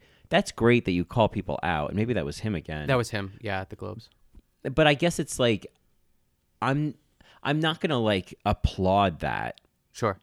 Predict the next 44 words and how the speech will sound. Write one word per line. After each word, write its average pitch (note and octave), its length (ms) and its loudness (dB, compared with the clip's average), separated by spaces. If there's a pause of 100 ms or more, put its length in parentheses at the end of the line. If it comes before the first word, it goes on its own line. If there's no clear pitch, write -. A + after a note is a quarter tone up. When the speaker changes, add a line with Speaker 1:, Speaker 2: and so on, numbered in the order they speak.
Speaker 1:
I'm A2+ 80 0
not D#3 120 6
gonna D#3 160 4
applaud A#2+ 340 4
that F#2+ 140 0
'cause G2+ 240 -2
everyone D3+ 240 0
has B2 120 -2
Twitter. F2 520 -2
We A#2 100 2
can D3 140 2
all D3 280 6
call B2+ 320 2
people F2 320 -2
out E2+ 260 2
all F#2+ 200 2
day E2 220 -2
long. F2 520 -6 (320)
And A2 80 -4
just C#3 100 -2
because E3 220 2
you A#2+ 120 4
won A2 220 4
an G2+ 120 -2
Oscar F#2+ 400 0
for - 240 -8
acting F2 480 -2
doesn't F#2 260 -2
mean G#2 200 -2
that D2+ 100 -8
you F2+ 260 -6
calling G2 460 -2
people E2+ 320 -4
out F2 220 -2
for, F2 260 -2 (340)
you G#2+ 120 0
know, F#2 400 0
injustices G2+ 640 -2
in F#2 80 -4
the F2+ 60 -2
world E2+ 380 0
makes F2 400 -6
you, F2 440 -4 (440)
um, E2 520 -4